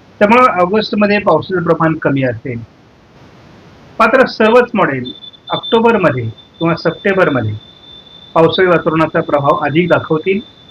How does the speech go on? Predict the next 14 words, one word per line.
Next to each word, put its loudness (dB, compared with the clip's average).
तर 4
या 4
काळात 2
लारिना 2
सक्रिय -2
असेल. -8
निगेटिव्ह -2
आयओडीमुळे 0
ऑगस्ट -2
महिन्यात -4
पावसाचं -4
प्रमाण -6
कमी -8
राहील. -6